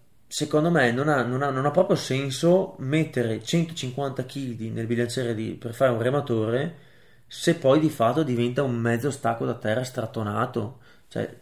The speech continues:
mm, a quel punto non state facendo né stacco né rematore, stimolo sul, sulla schiena, sui dorsali, eccetera,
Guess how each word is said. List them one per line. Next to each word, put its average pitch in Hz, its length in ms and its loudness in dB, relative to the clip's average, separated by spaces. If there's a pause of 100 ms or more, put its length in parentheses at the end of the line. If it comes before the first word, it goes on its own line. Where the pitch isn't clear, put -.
mm, 76 680 -16
a - 140 -8
quel 143 140 2
punto 165 280 4
non 143 100 2
state 151 180 2
facendo 143 320 -2
né 156 140 2
stacco 127 720 -2 (100)
né 127 260 0
rematore, 113 720 -4 (500)
stimolo 151 540 2
sul, 120 360 -4
sulla - 260 -6
schiena, 123 380 -2
sui 123 120 -6
dorsali, 120 320 0
eccetera, 110 520 -4